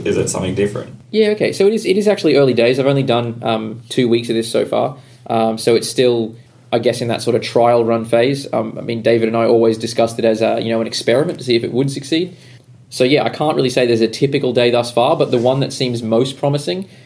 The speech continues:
Speaker 2: is, um, you know, if I, if I get up the same sort of time I'd come into the office, I do quite, uh, like to get up quite early and start works.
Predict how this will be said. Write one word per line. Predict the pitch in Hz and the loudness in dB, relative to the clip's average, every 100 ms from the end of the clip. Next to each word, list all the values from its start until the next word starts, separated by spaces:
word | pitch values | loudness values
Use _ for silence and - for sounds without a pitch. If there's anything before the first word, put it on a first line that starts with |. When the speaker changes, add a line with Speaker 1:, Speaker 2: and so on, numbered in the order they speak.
| - - | -14 0
Speaker 2:
is, | 120 107 | 0 4
um, | 113 110 110 | 2 2 0
you | 117 | -2
know, | 110 | 0
if | 113 | 2
I, | 113 110 - | 2 0 -4
if | - | -4
I | 113 | -4
get | 110 113 | 0 0
up | 113 - - | 0 -6 -8
the | 117 | -4
same | 120 117 | -2 -2
sort | 117 | -2
of | 113 | -2
time | 117 | -4
I'd | 113 113 | -6 -6
come | 113 | -8
into | 113 | 0
the | 131 | 0
office, | 139 143 | 0 -4
I | |
do | 120 120 | -2 -2
quite, | 123 113 - | 0 -2 -2
uh, | 147 113 110 | -2 0 0
like | 113 113 | -4 -4
to | 117 | -2
get | 117 | -2
up | |
quite | - 117 | -2 0
early | 120 135 135 | 2 0 -4
and | 143 | -6
start | - 120 | -2 0
works. | 127 127 - | 2 0 -4